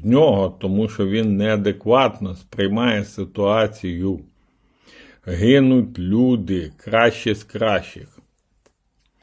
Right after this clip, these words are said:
Е, ну, наприклад, до речі, на Дніпропетровщині вибудували для шикування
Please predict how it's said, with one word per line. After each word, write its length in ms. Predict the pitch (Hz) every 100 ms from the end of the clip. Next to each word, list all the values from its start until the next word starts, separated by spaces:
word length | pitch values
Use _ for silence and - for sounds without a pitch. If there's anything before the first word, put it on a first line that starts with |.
| - - - - _ _ _ _ _
Е, 420 | 101 95 90 87 - -
ну, 360 | 139 165 120 - _ _ -
наприклад, 680 | 120 143 170 131 104 90 87
до 100 | 117
речі, 360 | 107 80 -
на 200 | 87 101
Дніпропетровщині 1300 | 110 120 113 131 110 127 110 123 98 - 90 80 - 85 _ _ _ _
вибудували 1160 | 90 98 151 175 160 151 135 139 131 131 123 98
для 320 | 85 113 135
шикування 840 | - 127 151 135 120 92 87 85